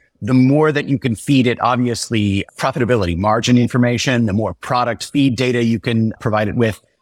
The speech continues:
and the more time you can give it to run, the better. We have a large e-commerce client that we just implemented conversion with cart data for, oh, three weeks ago, and we can already see runaway products and categories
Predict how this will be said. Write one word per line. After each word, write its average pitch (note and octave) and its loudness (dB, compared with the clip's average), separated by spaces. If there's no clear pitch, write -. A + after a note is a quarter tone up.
and G2+ 0
the A2+ 2
more A#2+ 0
time A2+ -2
you G#2 -2
can A2+ -6
give G2 -8
it G#2 -8
to A2 -4
run, F#2+ -2
the F#2+ -6
better. G2+ -4
We C3+ 0
have C3 -2
a B2 -2
large B2 -4
e-commerce B2+ -4
client A#2+ 0
that A2+ -2
we G#2+ -2
just - -6
implemented A#2+ 0
conversion A#2 0
with G#2 0
cart - -4
data G#2+ 0
for, A2+ 0
oh, B2+ 2
three C#3 0
weeks B2+ 0
ago, D3+ -2
and B2+ 2
we C3 2
can C3+ -4
already B2+ 2
see A#2 -2
runaway A#2+ -2
products G#2 -2
and F#2 -6
categories A#2+ 0